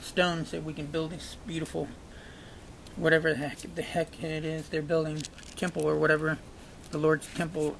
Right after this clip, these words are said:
in his house maybe. But that's chapter five. Um, don't forget to like, comment, subscribe,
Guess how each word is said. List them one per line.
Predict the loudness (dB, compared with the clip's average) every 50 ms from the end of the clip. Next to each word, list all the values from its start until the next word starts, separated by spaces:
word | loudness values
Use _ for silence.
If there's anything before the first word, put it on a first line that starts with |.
| -4 -2
in | 0 0 0 0
his | 0 0 -2 -2
house | 0 0 0 0 -2 -2
maybe. | -4 -2 -2 -4 -4 -6 -10 -16 -16 -16 -16 -16 -16 -16 -16 -16 -16 -16 -16 -10 0 6
But | 10 10 10 8 6 4
that's | 4 6 6 4 2
chapter | 2 2 2 2 0 -2
five. | 2 4 6 8 8 6 4 0 -8 -14 -16 -18 -18 -18 -18 -18 -18 -18 -18 -18 -18 -18 -18 -18 -18 -18 -18 -18 -18 -18 -12 -8 -6
Um, | -4 -4 -2 -4 -4 -4
don't | -4 -6 -6
forget | -6 -8 -8 -8
to | -6 -4
like, | 0 0 0 0 -2
comment, | -4 -6 -4 -4 -6
subscribe, | -8 -8 -8 -6 -2 0 0 0 0 -2